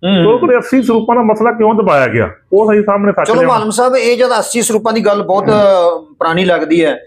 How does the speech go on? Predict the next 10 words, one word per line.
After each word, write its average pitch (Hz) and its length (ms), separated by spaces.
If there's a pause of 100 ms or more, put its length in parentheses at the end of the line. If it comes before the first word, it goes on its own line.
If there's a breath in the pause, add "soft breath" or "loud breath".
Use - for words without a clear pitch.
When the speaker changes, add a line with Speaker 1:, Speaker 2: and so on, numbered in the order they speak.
(300 soft breath)
Speaker 1:
ਲੇਕਿਨ 233 160
ਜਿਹੜੇ 254 140
ਤਿੰਨ 247 180
ਸੌ 233 140
ਅਠਾਈ 208 260
ਸਰੂਪਾਂ 220 320
ਦੀ 220 120
ਗੱਲ 190 180
ਹੈਗੀ, 180 200
ਜਿਵੇਂ 202 340